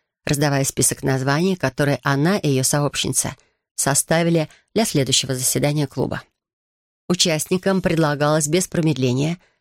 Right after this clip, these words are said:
поразмыслить над вопросами, поднимаемыми в этих запрещенных для них текстах. Список включал «Смятение чувств» Стефана Цвейга, «Постороннего» Альбера Камю,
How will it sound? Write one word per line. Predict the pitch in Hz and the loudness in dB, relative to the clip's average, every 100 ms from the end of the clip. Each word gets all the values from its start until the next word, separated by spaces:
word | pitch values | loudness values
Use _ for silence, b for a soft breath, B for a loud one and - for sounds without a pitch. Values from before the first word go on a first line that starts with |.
| b _ | b _
поразмыслить | 202 226 202 208 208 190 - | 0 2 2 2 2 -2 0
над | 175 | 0
вопросами, | 170 160 - 220 - 143 | 2 0 0 0 0 0
поднимаемыми | - 156 170 196 202 185 180 165 B B B | 0 0 2 2 2 2 2 0 B B B
в | |
этих | 185 190 160 | 0 0 0
запрещенных | 175 165 170 214 202 185 - - | 0 2 2 2 2 0 -2 -2
для | 170 | 0
них | 165 170 | 2 0
текстах. | - 180 - - - - _ _ _ _ _ _ | -2 -2 -2 -6 -8 -12 _ _ _ _ _ _
Список | - - 311 277 - | -8 0 0 0 0
включал | 214 214 - 117 - _ _ _ _ _ _ - | 0 0 0 -2 -6 _ _ _ _ _ _ -4
«Смятение | - 196 190 277 240 | 0 2 2 2 2
чувств» | 160 - 160 - - _ _ _ _ | 0 -2 -2 -4 -14 _ _ _ _
Стефана | - 180 - 160 | -2 0 0 0
Цвейга, | 156 160 151 147 147 - _ _ _ _ | 2 2 2 0 -4 -10 _ _ _ _
«Постороннего» | - 254 294 226 160 156 185 196 | -2 0 0 2 2 2 0 0
Альбера | - 180 180 185 | 0 2 2 0
Камю, | - 185 185 185 | 0 2 2 0